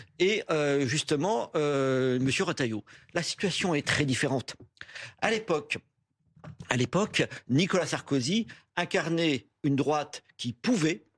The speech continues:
parce que, qui pouvait agir parce qu'elle était au gouvernement, et lui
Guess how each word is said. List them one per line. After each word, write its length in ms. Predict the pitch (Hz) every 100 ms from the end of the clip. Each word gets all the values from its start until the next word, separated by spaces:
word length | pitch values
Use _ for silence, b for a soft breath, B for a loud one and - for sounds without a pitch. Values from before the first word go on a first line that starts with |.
| _
parce 160 | 120
que, 120 | - -
qui 180 | -
pouvait 280 | 127 196 214
agir 380 | 156 127 151 -
parce 140 | 123 -
qu'elle 160 | 127
était 140 | 117 127
au 80 |
gouvernement, 560 | 120 143 123 131 180 240 B B B -
et 100 | 147
lui 340 | 165 262 240